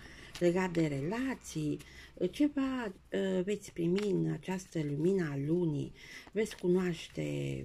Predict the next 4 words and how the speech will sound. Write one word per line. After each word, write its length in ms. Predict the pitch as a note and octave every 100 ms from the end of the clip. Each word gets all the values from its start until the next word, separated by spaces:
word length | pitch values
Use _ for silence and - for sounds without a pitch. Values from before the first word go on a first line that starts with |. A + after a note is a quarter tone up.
| -
poate, 640 | - E3 - D3 C3+ - - -
părerile 680 | D#3 E3 F3+ C#3+ C3 A#2 C#3
unor 220 | C#3 C3+ -
persoane 920 | - - - B3+ C4+ F3+ D#3 C#3